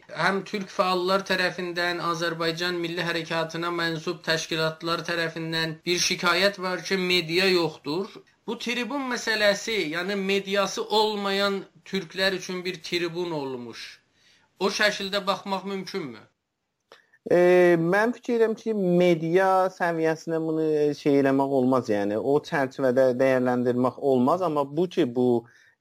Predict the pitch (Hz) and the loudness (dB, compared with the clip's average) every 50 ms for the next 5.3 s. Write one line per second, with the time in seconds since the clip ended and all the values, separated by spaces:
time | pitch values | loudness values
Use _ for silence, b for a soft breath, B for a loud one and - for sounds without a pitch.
0 | _ - - - 160 - - - 147 135 _ - 139 151 185 202 196 196 - - | _ -6 -2 0 0 0 -2 -6 -8 -8 _ -6 -2 0 0 0 0 -2 0 0
1 | 156 - - - 131 131 135 135 131 135 127 131 196 196 208 208 208 208 202 190 | 0 0 0 -8 -6 -2 0 2 2 2 2 4 4 4 4 4 2 2 0 0
2 | - 196 185 190 185 185 180 180 180 - 196 190 - 180 175 175 170 156 131 131 | 0 0 -2 0 -2 -2 -2 -2 -2 -2 -4 0 2 4 6 6 6 4 2 2
3 | 123 123 123 123 131 - - - 175 151 139 127 107 110 98 82 78 69 67 - | 2 4 4 2 0 -2 -4 0 4 6 6 6 4 2 0 -2 -4 -6 -8 -10
4 | _ _ _ _ _ _ _ _ _ - - 131 127 123 120 - 170 190 190 180 | _ _ _ _ _ _ _ _ _ 0 4 6 6 6 6 4 4 2 2 2
5 | 208 196 180 165 180 180 | 2 2 4 4 4 4